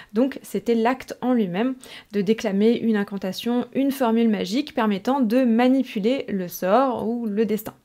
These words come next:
Donc ce sont deux mots qui sont très, très, très, très proches, on s'en doute bien,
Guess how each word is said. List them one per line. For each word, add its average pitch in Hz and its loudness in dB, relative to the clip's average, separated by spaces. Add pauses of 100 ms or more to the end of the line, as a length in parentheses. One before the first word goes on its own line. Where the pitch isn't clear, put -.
(380)
Donc 214 -2
ce - -10
sont 262 0
deux 262 4
mots 320 -2
qui 311 -6
sont 214 -2
très, 320 -6
très, 269 -6
très, 240 -8
très 185 -10
proches, - -8
on 196 -6
s'en 202 -6
doute 190 -4
bien, 240 0